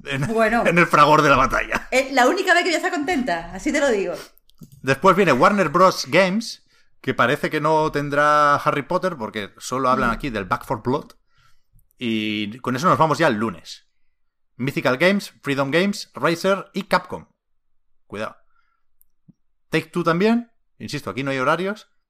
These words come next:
Speaker 1: Y después esto de Ver-, Verizon es publicidad, que le den por saco. Y el martes,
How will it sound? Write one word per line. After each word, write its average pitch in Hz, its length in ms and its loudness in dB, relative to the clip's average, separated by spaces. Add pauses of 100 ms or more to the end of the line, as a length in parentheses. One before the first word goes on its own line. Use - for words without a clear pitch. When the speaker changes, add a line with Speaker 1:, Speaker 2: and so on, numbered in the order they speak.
(180)
Speaker 1:
Y 113 60 -10
después 110 340 -4
esto 107 140 -10
de 92 80 -8
Ver-, 104 400 -12
Verizon 107 400 -6
es - 60 -12
publicidad, 104 460 -8
que - 60 -20
le 92 80 -14
den 87 80 -18
por - 140 -16
saco. - 260 -20 (680)
Y 127 120 -4
el 120 160 0
martes, 190 640 0